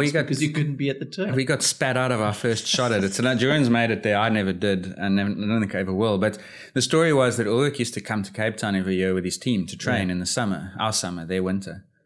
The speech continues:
Speaker 2: And he came to the Institute in two thousand five, towards the
Speaker 1: The
Speaker 2: end of the
Speaker 1: Sports
Speaker 2: year.
Speaker 1: Science Institute in Cape Town.
Speaker 2: Yes, thanks.
Speaker 1: Yeah.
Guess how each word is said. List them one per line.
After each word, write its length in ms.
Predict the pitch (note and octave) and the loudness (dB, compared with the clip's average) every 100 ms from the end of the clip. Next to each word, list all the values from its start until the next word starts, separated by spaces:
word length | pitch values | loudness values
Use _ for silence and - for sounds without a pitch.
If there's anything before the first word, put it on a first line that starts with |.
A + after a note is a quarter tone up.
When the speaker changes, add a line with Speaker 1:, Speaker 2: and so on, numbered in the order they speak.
| _ _ _ | _ _ _
Speaker 2:
And 200 | - G2 | -4 -2
he 100 | F#2+ | -2
came 280 | F#2+ A2+ A2 | 0 -2 -2
to 80 | G2 | -2
the 100 | F#2+ | -2
Institute 560 | G2+ G2 G2 - F#2+ F#2 | -2 -4 -6 -4 -4 -4
in 140 | F2 | -10
two 180 | - G2+ | -6 -6
thousand 380 | G2 F#2 F2 - | -4 -4 -6 -10
five, 580 | - A2 G2+ F2 E2 | -8 -4 -2 -2 -4
towards 220 | - F#2+ F#2+ | -8 -6 -4
the 60 | |
Speaker 1:
The 60 | A2 | -2
Speaker 2:
end 80 | F#2+ | 0
of 40 | F#2 | 0
the 40 | |
Speaker 1:
Sports 80 | F2+ | 0
Speaker 2:
year. 60 | F#2 | 0
Speaker 1:
Science 200 | A2 G#2 | 0 -4
Institute 340 | G#2 - G#2+ | -6 -4 -6
in 100 | G#2 | -6
Cape 220 | G#2+ A#2+ | -6 -8
Town. 120 | - - | -8 -4
Speaker 2:
Yes, 240 | G#2 - | -2 -2
thanks. 260 | F#2+ E2+ E2+ | -6 -6 -8
Speaker 1:
Yeah. 140 | G#2+ | -12